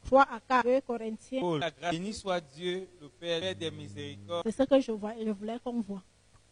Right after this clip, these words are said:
Speaker 1: Il est le Père. Dans, même dans le, le chapitre sept,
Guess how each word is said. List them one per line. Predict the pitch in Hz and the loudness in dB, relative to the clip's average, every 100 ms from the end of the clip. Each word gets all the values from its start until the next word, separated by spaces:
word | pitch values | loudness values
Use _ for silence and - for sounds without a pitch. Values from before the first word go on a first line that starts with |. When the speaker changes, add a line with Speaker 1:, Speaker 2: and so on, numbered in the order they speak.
| _ _ _ _ - | _ _ _ _ 0
Speaker 1:
Il | 262 | 2
est | 240 | 4
le | 226 | 4
Père. | 208 233 | 2 0
Dans, | 226 262 285 | 4 6 10
même | 277 302 | 10 10
dans | 277 277 | 10 12
le, | 240 226 220 | 12 10 6
le | 214 214 | 4 -2
chapitre | 214 214 254 - 247 247 - _ | -2 2 0 2 0 0 -6 _
sept, | - 254 | -2 0